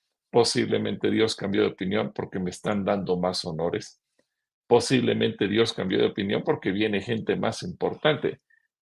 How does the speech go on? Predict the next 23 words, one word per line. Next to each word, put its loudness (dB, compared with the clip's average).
He 4
ahí 0
la -6
trampa. -4
El 6
no 8
de 8
Dios 4
es 0
rotundo. 0
Él 4
no 4
va 6
a -8
maldecir 2
a 2
su -4
pueblo, 4
y 4
eso 4
él 0
lo 0
sabía. -2